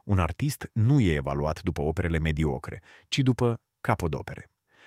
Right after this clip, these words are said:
Aplicând același principiu, comparația între protestantism și ortodoxie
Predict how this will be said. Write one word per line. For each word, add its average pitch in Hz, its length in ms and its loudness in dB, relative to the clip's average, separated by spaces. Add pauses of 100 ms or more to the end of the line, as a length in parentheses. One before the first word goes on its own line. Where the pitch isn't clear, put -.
(140)
Aplicând 123 380 4
același 95 360 0
principiu, 120 540 -4 (240)
comparația 131 500 2
între 104 200 2
protestantism 87 840 -2
și 82 140 -4
ortodoxie 85 760 -2